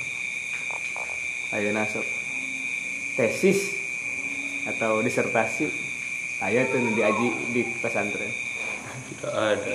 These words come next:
Speaker 1: Ieu mah Riyadus Sholihin. Wah, di pesantren Mana wae kan dianggo. Bulu-bulu marom, oh, di mana-mana dianggo.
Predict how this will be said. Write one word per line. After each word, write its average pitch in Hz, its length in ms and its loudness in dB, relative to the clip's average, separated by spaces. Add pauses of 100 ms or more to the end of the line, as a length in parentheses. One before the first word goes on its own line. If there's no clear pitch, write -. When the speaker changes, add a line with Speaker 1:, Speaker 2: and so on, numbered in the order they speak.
(4000)
Speaker 1:
Ieu 110 240 4
mah 147 160 4 (160)
Riyadus 117 400 2
Sholihin. 139 560 10 (400)
Wah, 165 240 4
di 143 80 2
pesantren 110 560 4 (1200)
Mana 113 240 6
wae 127 400 10
kan 160 240 6
dianggo. 147 480 4 (800)
Bulu-bulu 123 480 8
marom, 127 480 10 (320)
oh, 180 240 6
di 131 80 10
mana-mana 120 560 8
dianggo. 127 560 8